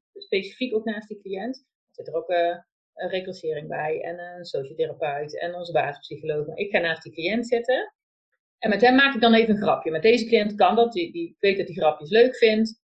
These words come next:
En dan, eh, ehm, ja, dan ben ik in dat moment. En, dan ben ik, eh, en vervolgens pak ik weer de focus op wat het doel van het gesprek is. Maar eerst moet je contact maken met die cliënt. Want daar gaat het om.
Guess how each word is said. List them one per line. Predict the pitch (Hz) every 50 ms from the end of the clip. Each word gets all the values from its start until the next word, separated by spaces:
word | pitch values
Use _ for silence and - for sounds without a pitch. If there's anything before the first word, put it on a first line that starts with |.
| _ _ _ _ _ _ _ _ _ _ _ _ - - -
En | - 180 180
dan, | 175 175 170 170 165
eh, | 165 160 165 160 160 156 156 _ _ _ _ _ _ _ _ _ _ _ _ _
ehm, | - 170 165 165 160 160 160 156 156 160 - - _ _ _ _ _ _ _
ja, | - 262 233
dan | 190 190
ben | 214 208
ik | 202 208
in | - 220 294 262 233
dat | 214 208 185 185
moment. | 175 160 160 170 175 240 262 262
En, | - 202
dan | 190 185
ben | 180
ik, | 175 175 -
eh, | - - 170 160 -
en | 190 175 175
vervolgens | 175 156 185 190 196 202 202 -
pak | 220 208 -
ik | 214
weer | - 214
de | 196 190
focus | - 226 214 208 214 208
op | 196 -
wat | 202 196
het | 185 170
doel | 208 226 220 208
van | 196 190
het | 190 190
gesprek | - - - - - 254 240 233
is. | - 165
Maar | - 165 - - -
eerst | 185 220 254 294 - -
moet | 240 233 240
je | 233
contact | - 220 214 220 220 214 220
maken | 220 208 208 214
met | 208 202
die | 202 202
cliënt. | - 196 165 151 - _
Want | _ -
daar | 185 202 196
gaat | 196 147 127 131 - _
het | - - 127
om. | 127 135 135